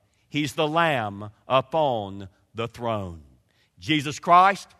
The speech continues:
the Lord of history. Jesus Christ, the Lord of victory. Number three, Jesus Christ is worthy because he is the Lord of glory. In verses eight through fourteen, you and I are confronted with three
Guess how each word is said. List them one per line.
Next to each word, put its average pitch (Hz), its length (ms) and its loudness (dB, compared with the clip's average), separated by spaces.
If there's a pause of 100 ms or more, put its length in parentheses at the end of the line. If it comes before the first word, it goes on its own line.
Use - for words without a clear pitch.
(500)
the 117 120 -8
Lord 139 240 0
of 156 120 -6
history. 82 460 -10 (340)
Jesus 190 420 2
Christ, 208 460 8 (300)
the 165 140 2
Lord 190 280 4
of 208 100 0
victory. 139 640 0 (200)
Number 180 320 2
three, 147 580 -2 (180)
Jesus 175 440 0
Christ 190 400 4
is 143 140 -8
worthy 135 560 0 (220)
because 139 440 4
he 160 360 0
is 196 360 -4
the 117 180 -6
Lord 160 680 -2 (300)
of 151 580 2 (300)
glory. 120 640 -4 (360)
In 165 140 -2
verses 240 400 4
eight 220 280 4
through 165 120 0
fourteen, 147 760 -2 (220)
you 170 180 0
and 214 80 4
I 202 140 8
are 190 280 8
confronted 185 580 2
with 135 140 -4
three 226 580 0